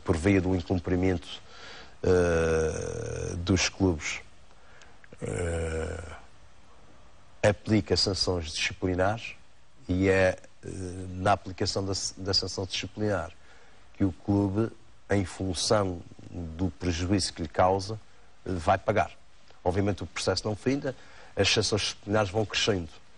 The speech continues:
mas há um, há um, há, é um processualmente difícil. Enquanto que, se tiver uma dí-,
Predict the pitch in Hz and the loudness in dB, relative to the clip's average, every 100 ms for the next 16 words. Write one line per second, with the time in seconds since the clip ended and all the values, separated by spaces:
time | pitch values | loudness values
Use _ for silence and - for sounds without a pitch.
0 | - - - - 107 104 135 127 - 113 | -20 -20 -12 0 2 4 2 0 0 2
1 | 113 113 110 - 107 104 - - 107 107 | 2 -2 -8 -2 2 2 0 0 2 2
2 | 104 - 127 117 123 107 113 104 101 101 | -2 -6 -2 0 2 2 2 2 2 -2
3 | - 95 104 - 131 123 117 131 - - | -4 -4 -4 -2 -4 -2 0 0 0 -2
4 | 113 104 95 - - - - - - - | 0 0 -2 -12 -14 -12 -10 -10 -10 -12
5 | - - - - 110 - 120 113 120 110 | -18 -20 -16 -6 -2 0 0 4 4 6
6 | 107 95 101 | 2 4 2